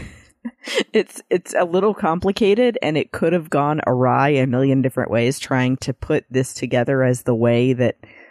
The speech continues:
Eleven helps, but is a really cool way to solve the problem of them not being able to physically get to Max in time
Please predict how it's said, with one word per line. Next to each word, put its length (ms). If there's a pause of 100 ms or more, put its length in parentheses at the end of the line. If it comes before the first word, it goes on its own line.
(180)
Eleven 640 (140)
helps, 640 (760)
but 400 (340)
is 160
a 100
really 400
cool 300
way 180
to 180
solve 460
the 80
problem 400
of 240
them 260
not 220
being 260
able 180
to 180
physically 640
get 320
to 120
Max 640
in 220
time 520